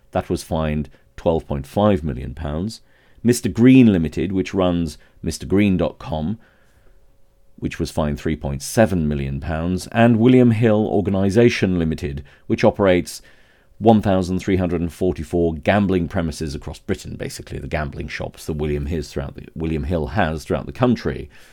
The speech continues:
Well, that was fined three million pounds. In terms of the anti-money laundering failings, the Gambling Commission identified that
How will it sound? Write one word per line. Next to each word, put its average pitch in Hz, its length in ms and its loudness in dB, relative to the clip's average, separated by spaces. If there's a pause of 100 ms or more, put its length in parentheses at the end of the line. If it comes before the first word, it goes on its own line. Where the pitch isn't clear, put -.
(420)
Well, 92 120 0
that 110 140 6
was 85 120 -6
fined 78 280 -4
three 80 240 0
million 82 400 0
pounds. 69 500 -6 (880)
In 120 180 6
terms 117 640 4 (340)
of 92 320 0
the 95 180 2 (300)
anti-money 95 760 2
laundering 90 420 2
failings, 73 640 -4
the 92 180 -2
Gambling 101 460 0
Commission 85 480 -2
identified 78 880 -4 (500)
that - 240 2